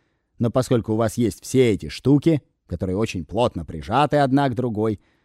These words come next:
вы думаете, что вы каким-то образом находитесь внутри мест тела и что вы являетесь мест телом. Так вот, это основное замешательство.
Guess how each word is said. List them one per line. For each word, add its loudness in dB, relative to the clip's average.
вы -10
думаете, 0
что -2
вы 2
каким-то 0
образом 2
находитесь -2
внутри 4
мест 2
тела -6
и -10
что -2
вы 4
являетесь 2
мест -14
телом. -14
Так -8
вот, 4
это 2
основное -4
замешательство. -12